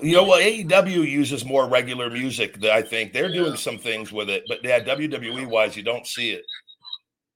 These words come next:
Speaker 2: Yeah. Well, I'm, I'm huge on A E W. It's like, I, I kinda hope that, uh, the Goldberg thing don't work out. I want you to go straight to A E W and just fucking tear it up, you know?
Speaker 1: Thank you very much. Well, we'll have to
Speaker 2: Yeah.
Speaker 1: see what happens.
Speaker 2: So,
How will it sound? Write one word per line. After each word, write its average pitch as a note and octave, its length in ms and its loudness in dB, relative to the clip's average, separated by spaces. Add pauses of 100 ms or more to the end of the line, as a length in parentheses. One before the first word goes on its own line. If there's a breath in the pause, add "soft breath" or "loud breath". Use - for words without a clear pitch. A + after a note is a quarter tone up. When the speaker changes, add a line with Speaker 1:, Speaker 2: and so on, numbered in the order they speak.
Speaker 2:
Yeah. - 260 -12 (300)
Well, G#2+ 300 -10
I'm, A2+ 40 -14
I'm G#2+ 320 -18
huge A2+ 320 -10
on G2+ 100 -14
A G#2 60 -10
E G2+ 220 -14
W. F#2+ 440 -16
It's - 160 -20 (100)
like, F2+ 140 -16 (460)
I, - 240 -10
I - 40 -10
kinda C#3 320 -12
hope B2 180 -12 (100)
that, F#3 180 -8 (880)
uh, G2 400 -10 (1500)
the - 120 -14
Goldberg A2 440 -12 (100)
thing G2+ 180 -10
don't G2 180 -10
work G2+ 180 -10 (100)
out. G2+ 120 -8
I - 20 -10
want G#2+ 200 -12
you F#2+ 80 -10
to F#2+ 60 -14
go A#2 120 -12
straight G2 400 -10
to - 80 -12
A F#2+ 40 -8
E F#2+ 240 -12
W F#2 340 -10
and F2+ 120 -18
just - 220 -6
fucking F2+ 340 -12
tear F#2 260 -8
it F2+ 60 -8
up, E2 240 -10
you F2+ 120 -12
know? F#2+ 100 -14 (260)
Speaker 1:
Thank A2+ 300 6
you G#2 100 -4
very G2+ 280 4
much. G#2+ 200 4
Well, C3+ 200 4
we'll E3 100 4
have E3 100 4
to D#3 80 -4
Speaker 2:
Yeah. - 60 -2
Speaker 1:
see F3+ 100 2
what E3 140 6
happens. C#3 440 4
Speaker 2:
So, - 180 -10